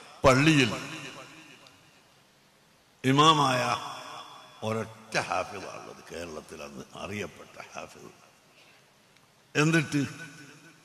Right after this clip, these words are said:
പലരും ഇന്ന് നമുക്ക് ഹാഫിളിൻ്റെ ഖുത്ബ കേൾക്കാൻ പോകണം എന്ന് പറഞ്ഞിട്ട് അത്ഭുതത്തോടു കൂടി പോകും. റമദാനിന്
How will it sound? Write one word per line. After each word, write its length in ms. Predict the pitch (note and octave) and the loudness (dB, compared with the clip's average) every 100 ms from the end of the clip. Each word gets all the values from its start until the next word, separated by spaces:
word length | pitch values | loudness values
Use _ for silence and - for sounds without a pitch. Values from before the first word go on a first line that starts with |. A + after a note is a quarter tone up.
| _ _ _ - | _ _ _ -2
പലരും 360 | D3 E3 D3 A2 - - - - - - - - C#3 | 2 4 2 -2 -10 -14 -16 -18 -20 -20 -18 -2 2
ഇന്ന് 160 | D#3 D#3 | 4 4
നമുക്ക് 260 | C#3 B2+ - A#2 | 2 0 -4 -4
ഹാഫിളിൻ്റെ 560 | C3 D#3 C#3+ D3 C3 B2 - - - - - - | -4 -4 -6 -4 -4 -6 -8 -18 -20 -20 -20 -8
ഖുത്ബ 240 | C3+ C#3 C#3+ B2+ | -4 -2 -2 -2
കേൾക്കാൻ 340 | B2+ A2+ A#2 A2 A2 | -4 -4 -4 -4 -4
പോകണം 320 | G#2 G#2 F#2+ - - - - _ _ _ _ _ D#3 | -4 -4 -8 -14 -20 -20 -20 _ _ _ _ _ -6
എന്ന് 120 | E3 | -2
പറഞ്ഞിട്ട് 340 | D#3+ D#3 D3+ E3+ D#3+ | 0 0 0 2 2
അത്ഭുതത്തോടു 540 | D#3 F#3 D#3+ F3+ E3 E3 | 2 -2 0 2 4 4
കൂടി 140 | D#3+ D3+ | 2 2
പോകും. 260 | E3 C3+ - - - - - - - - - _ - | 2 2 -2 -10 -16 -20 -20 -20 -20 -20 -20 _ -4
റമദാനിന് 640 | C3 D3 F#3+ F3+ F3 E3 | 0 2 6 6 6 4